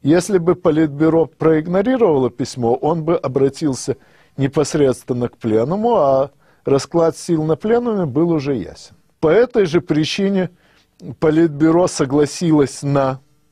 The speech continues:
создание чрезвычайных органов на местах с оговоркой, что эти органы должны представлять в Центр свои соображения по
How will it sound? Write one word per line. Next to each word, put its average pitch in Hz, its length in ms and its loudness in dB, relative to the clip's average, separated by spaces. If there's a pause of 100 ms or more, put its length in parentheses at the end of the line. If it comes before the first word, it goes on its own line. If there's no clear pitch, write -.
(640)
создание 143 840 0
чрезвычайных 135 1040 0
органов 120 540 0
на 117 100 -4
местах 110 680 -6 (420)
с - 220 -12
оговоркой, 147 840 0 (300)
что 131 560 -2 (220)
эти 151 320 0
органы 143 640 0
должны 139 500 0
представлять 131 1000 -2 (100)
в - 100 -20
Центр 120 500 -2
свои 135 460 -2
соображения 107 1000 -2 (480)
по 117 320 0